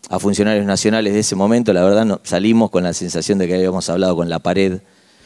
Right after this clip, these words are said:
porque, claro, no tenían en sus planes que la universidad pública creciera, que la universidad pública tuviera más recursos. Fuimos en septiembre y en octubre dejaban de pagar los sueldos a los docentes y muchos ya no habían cobrado hacía mucho tiempo.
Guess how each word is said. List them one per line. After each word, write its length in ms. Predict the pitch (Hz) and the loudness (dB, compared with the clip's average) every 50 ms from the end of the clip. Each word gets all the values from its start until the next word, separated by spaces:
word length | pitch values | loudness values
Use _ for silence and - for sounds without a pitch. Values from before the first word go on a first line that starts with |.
| _ _ _ | _ _ _
porque, 400 | - 85 85 87 73 73 85 87 | -2 -2 0 0 -2 -4 -8 -6
claro, 380 | 87 120 123 95 82 71 69 71 | -4 -2 -2 -2 -4 -8 -12 -10
no 140 | - 90 101 | -4 -4 -2
tenían 320 | 92 104 104 110 107 101 101 | 0 2 2 2 2 2 0
en 60 | 95 | -2
sus 160 | - 98 - | -2 -4 -2
planes 500 | - 107 107 107 101 101 95 95 - - | -2 0 0 0 0 -2 -4 -4 -8 -10
que 100 | - 85 | -10 -6
la 100 | 82 85 | -6 -4
universidad 440 | 87 90 90 85 82 - 92 95 85 | -4 -4 -4 -4 -2 0 -2 -2 0
pública 640 | - 104 104 98 95 95 82 90 80 78 76 71 - | 2 2 2 4 2 0 -2 -2 -4 -4 -4 -6 -8
creciera, 600 | - 76 76 - - 113 107 104 92 87 95 - _ _ _ _ _ _ _ _ | -8 -6 -4 0 2 4 4 4 2 0 -4 -8 _ _ _ _ _ _ _ _
que 80 | 85 85 | -4 -4
la 80 | 85 | -4
universidad 480 | 85 85 87 82 80 - 95 92 87 - | -2 -2 -4 -6 -4 -4 -2 -4 -2 -2
pública 580 | - 95 95 90 92 82 85 85 80 80 78 - - _ | 0 0 0 0 0 -2 -4 -4 -4 -6 -6 -10 -18 _
tuviera 280 | - 95 92 92 90 90 | -2 0 2 2 2 2
más 160 | 92 92 87 | 0 0 -2
recursos. 720 | 82 82 76 - 127 123 98 87 - - 73 - - - _ _ _ _ _ _ _ _ _ _ | -4 -4 0 4 4 4 4 0 -6 -10 -12 -14 -16 -20 _ _ _ _ _ _ _ _ _ _
Fuimos 320 | - 107 104 104 98 - | -4 -2 0 0 0 0
en 120 | 104 95 | -2 -2
septiembre 760 | 92 - 98 87 - - 131 131 131 127 117 117 110 107 104 - - _ _ _ _ _ _ | 0 -2 -2 0 2 2 2 2 2 2 2 4 2 2 0 -4 -12 _ _ _ _ _ _
y 140 | - 95 95 | 0 0 2
en 100 | 92 92 | 2 2
octubre 560 | 92 90 - 131 127 131 117 120 120 110 - - | 0 2 4 4 6 6 6 4 2 0 -2 -6
dejaban 400 | - 87 - 110 104 101 98 95 | -10 -6 -2 0 2 2 2 2
de 80 | 95 | 0
pagar 220 | 82 95 98 101 104 | 2 2 2 2 2
los 160 | 101 92 - | 0 -2 -2
sueldos 320 | 107 104 98 95 85 - | -2 -2 -2 -4 -4 -2
a 100 | 90 80 | -4 -4
los 160 | 82 85 82 | -2 -4 -4
docentes 420 | 82 87 90 - 127 139 123 101 92 | -4 -4 -2 -2 -2 -2 -2 -2 0
y 60 | 98 | 0
muchos 320 | 113 120 117 - 117 113 | 0 0 -2 -4 -4 -2
ya 80 | - 127 | -2 -2
no 220 | 123 123 120 117 - | 0 0 0 0 0
habían 340 | - 92 101 113 110 107 107 | 0 2 2 2 2 2 2
cobrado 440 | - 95 95 98 110 104 104 101 | 2 2 2 2 2 2 2 2
hacía 220 | 95 - - 101 95 | 0 0 0 0 0
mucho 280 | 101 104 95 - 90 | 0 0 -2 -4 -6
tiempo. 400 | 78 101 95 85 76 67 73 73 | -2 -2 -4 -4 -4 -8 -10 -14